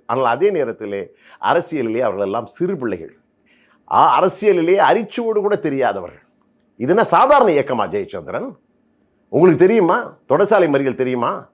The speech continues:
தொடர்வண்டி மறியல், அ, அ, போராட்டம் தெரியுமா உங்களுக்கு? ஒரு நாள் சாலை மறியல் தெரியுமா? எத்தனை போராட்டங்கள்! அவன் உயிரை கொடுத்து வளர்த்திருக்கிற இயக்கத்துக்கு கொண்டாந்து அரிச்சுவடி தெரியாதவர்களை, அ, அரசியல்ல ஆவணா தெரியாதவர்களை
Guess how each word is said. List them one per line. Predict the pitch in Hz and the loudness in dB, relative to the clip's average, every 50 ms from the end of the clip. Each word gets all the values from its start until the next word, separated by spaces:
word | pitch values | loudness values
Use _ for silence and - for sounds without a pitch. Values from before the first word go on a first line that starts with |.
| _ _ _ _ _ _ _ _ - | _ _ _ _ _ _ _ _ 2
தொடர்வண்டி | 175 202 254 247 233 220 202 190 165 | 4 4 6 4 4 4 2 2 2
மறியல், | 165 165 160 160 147 139 135 127 | 4 4 2 2 0 2 2 2
அ, | 123 120 120 120 113 101 - - _ - - | 4 4 2 2 2 0 -4 -10 _ -4 -2
அ, | 127 127 123 120 120 | 0 0 0 0 0
போராட்டம் | 139 180 185 180 156 151 127 117 | 2 2 2 2 0 -2 -2 -2
தெரியுமா | 127 135 131 127 120 | -4 -4 -4 -4 -4
உங்களுக்கு? | 113 113 110 - 165 160 165 | -4 -6 -6 -6 -2 0 2
ஒரு | 202 240 | 2 2
நாள் | 254 240 202 - | 2 0 2 0
சாலை | 175 170 165 156 | 0 0 0 -2
மறியல் | 143 143 139 139 127 107 | -2 -4 -6 -6 -6 -8
தெரியுமா? | 131 131 127 123 139 175 151 165 | -6 -6 -6 -6 -6 -2 0 0
எத்தனை | - - 269 285 269 185 135 | 0 2 0 0 0 0 0
போராட்டங்கள்! | 175 170 147 139 - - 120 107 90 - _ _ _ _ _ _ _ _ _ _ _ _ _ _ - | 0 2 2 0 -2 -6 -10 -12 -14 -16 _ _ _ _ _ _ _ _ _ _ _ _ _ _ -4
அவன் | 131 156 202 220 254 285 269 190 170 | 0 0 2 4 4 4 4 2 2
உயிரை | 190 233 254 262 208 | 0 2 2 2 2
கொடுத்து | 170 196 175 139 190 156 | 2 -2 -4 -2 0 0
வளர்த்திருக்கிற | 160 165 165 165 143 151 147 135 135 | 0 0 -4 -6 -6 -6 -6 -4 -4
இயக்கத்துக்கு | 160 170 - 165 135 165 165 156 139 | -4 -4 -4 -4 -6 -6 -10 -8 -10
கொண்டாந்து | 135 147 160 170 160 147 151 123 | -6 -4 -2 -2 -2 0 0 0
அரிச்சுவடி | 139 175 175 - 190 170 143 139 - | 0 -2 -2 -4 -4 -4 -4 -6 -6
தெரியாதவர்களை, | 139 135 139 139 123 123 120 120 120 117 113 127 143 - _ _ _ _ _ _ _ _ | -4 -2 -2 -2 -2 -2 -4 -4 -4 -4 -6 -6 -8 -12 _ _ _ _ _ _ _ _
அ, | - 165 220 175 - _ _ _ _ _ _ _ - | -6 -6 -6 -8 -14 _ _ _ _ _ _ _ -6
அரசியல்ல | - 165 220 - 214 220 196 180 175 147 156 | -2 -2 -2 0 0 0 2 2 2 4 4
ஆவணா | 202 214 214 202 196 170 139 | 2 2 0 -2 -2 -2 -4
தெரியாதவர்களை | 165 156 156 156 151 143 143 131 | -4 -4 -4 -4 -4 -4 -6 -6